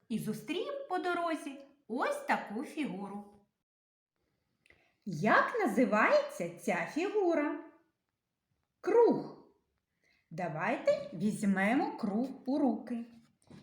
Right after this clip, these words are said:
і пальчиком правої руки обведемо сторону круга. Який круг? Гладенький, рівний, немає кутів.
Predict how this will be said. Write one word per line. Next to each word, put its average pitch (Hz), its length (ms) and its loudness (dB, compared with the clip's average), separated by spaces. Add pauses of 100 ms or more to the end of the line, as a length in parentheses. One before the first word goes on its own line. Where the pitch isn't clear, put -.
(140)
і 233 100 4
пальчиком 196 880 2
правої 175 580 2
руки 180 680 -8 (300)
обведемо 185 1120 2
сторону 196 800 -4
круга. 226 480 -4 (1080)
Який 440 640 6
круг? 196 260 -2 (1120)
Гладенький, 196 1300 2
рівний, 202 920 0 (160)
немає 185 640 -4
кутів. 269 600 0